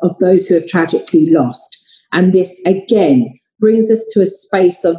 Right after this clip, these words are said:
valuing nothing that's monetary, everything that's valuable to us as family, as loved ones around us,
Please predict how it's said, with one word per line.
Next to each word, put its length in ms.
valuing 680
nothing 440
that's 220
monetary, 840
everything 600
that's 240
valuable 680
to 120
us 560
as 320
family, 580
as 180
loved 280
ones 360
around 440
us, 260